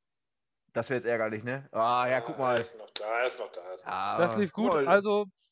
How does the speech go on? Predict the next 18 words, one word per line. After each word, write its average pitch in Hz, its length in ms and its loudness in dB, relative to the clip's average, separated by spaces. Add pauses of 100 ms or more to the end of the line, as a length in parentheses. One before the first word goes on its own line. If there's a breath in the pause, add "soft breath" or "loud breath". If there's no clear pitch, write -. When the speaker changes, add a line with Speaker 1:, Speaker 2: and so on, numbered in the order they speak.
Speaker 1:
Davis 160 320 2
ist 123 100 -8
auch 185 140 2
noch 139 140 0
da. 113 340 -2 (880 soft breath)
Speaker 2:
Ja. 110 160 -12 (480)
Speaker 1:
Linebacker. 123 480 0
Speaker 2:
Habt - 100 2
ihr, 165 40 -2
Linebacker 208 440 2
habt 180 140 -4
ihr 160 80 -2
noch 139 140 -4
gar 120 160 -4
nicht, 107 160 -14
ne? 131 100 -16
Speaker 1:
Nee. 120 360 -4
Speaker 3:
Nee. 139 200 -10